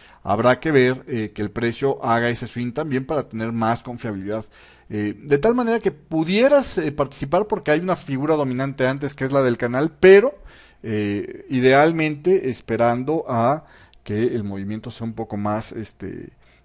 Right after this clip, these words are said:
digamos, lento, ¿no? Y que también estamos muy cerca y que el objetivo, mm, todavía está por alcanzarse en este retroceso de esta zona de soporte de los noventa y ocho cincuenta, ¿no? Entonces yo creo que todavía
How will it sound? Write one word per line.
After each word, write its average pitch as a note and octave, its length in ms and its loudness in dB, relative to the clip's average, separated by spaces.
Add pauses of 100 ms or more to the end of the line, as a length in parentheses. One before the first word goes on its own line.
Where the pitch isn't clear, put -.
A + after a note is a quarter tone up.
digamos, A2 580 -4
lento, G#2 520 -8
¿no? D3+ 200 -10
Y F#3 140 -8
que E3+ 120 0
también F3 380 -2
estamos A3 320 -6
muy G#3+ 180 -4
cerca F3 460 0
y D3+ 80 -2
que A2+ 400 -2
el G#2+ 80 -2
objetivo, D3 800 -2
mm, G#2 140 -16 (240)
todavía B2 400 -2
está B2 200 -10
por B2+ 120 -2
alcanzarse B2 640 -4
en A2+ 80 -10
este B2 200 -8
retroceso C3 640 -10 (400)
de A2+ 120 2
esta C#3+ 200 2
zona - 180 -4
de C#3+ 80 -2
soporte C3 500 -2
de C3 140 0
los G2+ 220 -6
noventa G2 340 -8
y G2 60 -2
ocho G#2 240 -6
cincuenta, F#2+ 520 -16
¿no? - 120 -16
Entonces F#3 240 -4
yo F#3+ 80 2
creo G#3 160 -2
que F3 80 -2
todavía F#3 600 6